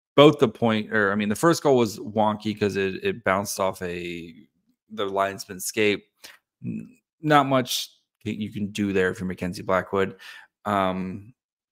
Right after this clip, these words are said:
Braden Point with the kinda left by himself. Anthony Duclair, who I'm sure has practiced that move on Mackenzie Blackwood in practice. Um, like, you can't just give, uh, <laughs> Anthony Duclair all that space.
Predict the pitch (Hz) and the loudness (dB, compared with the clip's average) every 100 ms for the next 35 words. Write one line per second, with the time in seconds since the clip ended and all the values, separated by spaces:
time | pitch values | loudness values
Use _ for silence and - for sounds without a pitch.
0 | _ _ - - 131 131 123 110 113 110 | _ _ -18 0 4 6 4 2 2 2
1 | 101 104 101 101 95 - 107 98 98 95 | 0 -4 -2 -4 -4 -2 -4 -2 -2 -2
2 | - 95 92 - 98 95 92 - - _ | -2 -4 -4 -2 0 2 0 -8 -20 _
3 | 110 107 104 101 95 101 98 95 95 90 | -2 -2 -4 -6 -6 -2 -2 -2 -4 -6
4 | 92 98 92 - 98 92 98 101 92 98 | -6 -6 -8 -2 -2 -2 -6 -4 -4 -2
5 | 95 98 85 90 82 95 90 87 87 82 | -4 -2 -4 -6 -10 -12 -10 -10 -10 -4
6 | 85 - 76 - 120 104 - 101 - - | -4 -4 -10 2 2 4 0 -4 -6 -14
7 | - - - 98 92 92 92 95 95 95 | -20 -20 -4 0 2 2 0 -2 -4 -6
8 | 95 - 101 98 - - 123 - 104 98 | -10 -8 -2 -2 -4 -14 -6 0 0 0
9 | - 98 95 90 _ _ _ 104 92 90 | -2 -2 -4 -10 _ _ _ -2 0 0
10 | 90 82 - 101 127 131 113 - 98 90 | 0 -2 -6 -10 -4 -4 -4 -2 -2 0
11 | 92 80 - 110 104 | -2 -4 0 2 0